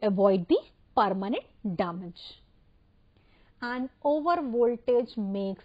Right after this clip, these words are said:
it unstable. By providing, if by any, like, unwanted situation,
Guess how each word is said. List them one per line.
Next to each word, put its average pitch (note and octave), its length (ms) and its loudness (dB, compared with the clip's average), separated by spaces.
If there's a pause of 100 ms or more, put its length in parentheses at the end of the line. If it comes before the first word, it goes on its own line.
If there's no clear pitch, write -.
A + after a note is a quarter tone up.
(140)
it C4 160 -2 (200)
unstable. G3+ 800 -4 (1120)
By B3 300 2
providing, F#3 640 -2 (520)
if C4+ 200 2
by G#3+ 420 0
any, C#4 540 0
like, A3 300 -2 (100)
unwanted A3+ 640 -2
situation, G#3 680 -4